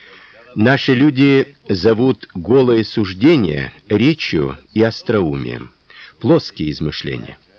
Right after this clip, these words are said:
Но картины древних обязаны своей силой не столько ловкой и искусной руке,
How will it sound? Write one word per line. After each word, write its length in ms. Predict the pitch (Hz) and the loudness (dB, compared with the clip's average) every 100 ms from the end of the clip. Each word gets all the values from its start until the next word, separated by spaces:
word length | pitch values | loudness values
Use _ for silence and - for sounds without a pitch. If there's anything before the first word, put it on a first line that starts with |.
| _ _ - - - - | _ _ -20 -20 -16 -2
Но 140 | 117 | 0
картины 460 | - 139 - 214 185 | 2 0 2 2 2
древних 440 | 135 185 180 151 | 4 4 4 2
обязаны 480 | 139 120 160 139 139 | 2 2 2 2 0
своей 340 | - 120 127 113 | 2 2 2 0
силой 460 | - 135 139 120 | -2 0 2 4
не 160 | 117 117 | 2 0
столько 540 | - - 123 107 - | -2 0 0 0 0
ловкой 580 | 101 92 117 - - 98 | 0 2 0 0 -2 0
и 220 | - 98 | 0 -4
искусной 500 | 90 - 110 - 92 | -6 -6 -8 -4 -4
руке, 400 | 80 78 185 175 | -4 -4 -2 -2